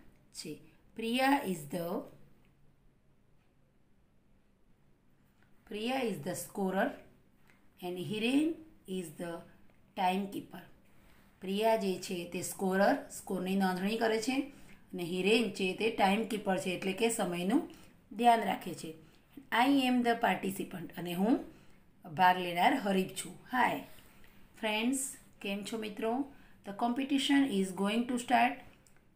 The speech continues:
હવે સ્પર્ધા શરૂ થવા જઈ રહી છે. So bye for just now.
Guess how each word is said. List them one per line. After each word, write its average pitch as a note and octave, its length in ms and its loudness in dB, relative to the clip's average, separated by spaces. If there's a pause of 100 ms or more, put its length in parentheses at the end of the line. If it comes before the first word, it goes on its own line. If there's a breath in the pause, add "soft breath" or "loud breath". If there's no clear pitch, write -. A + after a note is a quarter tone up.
(100)
હવે F3+ 100 -10
સ્પર્ધા F#3 440 0
શરૂ F#3 280 -2
થવા A3+ 280 4
જઈ A3+ 220 4
રહી A#3+ 220 2
છે. C4 340 -4 (400 loud breath)
So F#3+ 80 -4
bye G3+ 420 4 (800)
for G3+ 340 -4
just G#3 320 -2
now. A#3 240 4